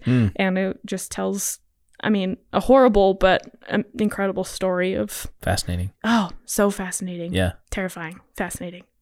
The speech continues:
Speaker 1: Very nice.
Speaker 2: Yeah.
Speaker 1: All right. Well, our final question for you
Speaker 2: Okay.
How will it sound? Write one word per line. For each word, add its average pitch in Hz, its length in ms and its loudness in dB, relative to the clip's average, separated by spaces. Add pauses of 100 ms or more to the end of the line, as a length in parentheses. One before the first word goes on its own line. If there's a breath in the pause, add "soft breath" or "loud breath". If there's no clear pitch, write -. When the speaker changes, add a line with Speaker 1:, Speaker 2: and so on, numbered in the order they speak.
(140)
Speaker 1:
Very 107 180 2
nice. 110 320 2
Speaker 2:
Yeah. 302 460 2 (100)
Speaker 1:
All 143 80 4
right. 165 280 4 (120)
Well, 135 340 4
our 117 280 4
final 131 300 2
question 92 400 0
for 73 200 -4
you 80 180 0 (160)
Speaker 2:
Okay. 220 380 2